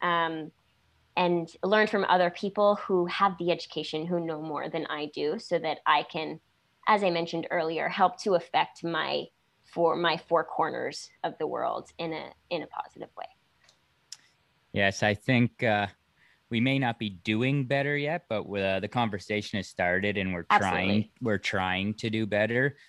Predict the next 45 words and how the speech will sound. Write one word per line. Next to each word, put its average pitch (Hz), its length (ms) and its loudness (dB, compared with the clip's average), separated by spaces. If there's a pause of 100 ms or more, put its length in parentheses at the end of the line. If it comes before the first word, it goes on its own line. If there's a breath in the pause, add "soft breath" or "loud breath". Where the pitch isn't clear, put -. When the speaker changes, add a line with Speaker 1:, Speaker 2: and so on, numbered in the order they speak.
(140 soft breath)
Speaker 2:
Uh, 85 220 0
Skate - 100 -16
Speaker 1:
One 120 140 0
hundred 180 100 -2
percent. 110 220 2
Speaker 2:
Canada 107 340 2
has 101 320 -2
started 101 540 2
a 92 160 0
new, 95 420 -2
uh, 90 320 0
safe 107 400 -4
sport, 107 460 -2 (100)
uh, 98 140 0
program 113 600 0 (280 soft breath)
and 95 100 0
has 92 140 0
assigned 98 500 0
you 95 240 -2
as 95 240 0
one 98 140 -4
of 95 100 -4
the 95 140 -4
ambassadors 98 720 -2
with, 90 220 -2 (140)
uh, 90 300 2 (100)
Patrick 98 380 -2
Chan. 104 420 0 (320 soft breath)
Speaker 1:
Mm-hmm. 196 280 -4
Speaker 2:
Uh, 92 260 4 (400 soft breath)
what 117 240 2
do 139 80 -2
you 117 180 4
do 107 220 -2
in 120 100 0
this 123 240 -4
role 139 300 0
and, 101 400 0
uh, 98 300 0 (100)
what 113 120 -4
do 113 40 -2
you 107 80 -2
wish 104 160 -6
to 107 140 -4
accomplish? - 680 -4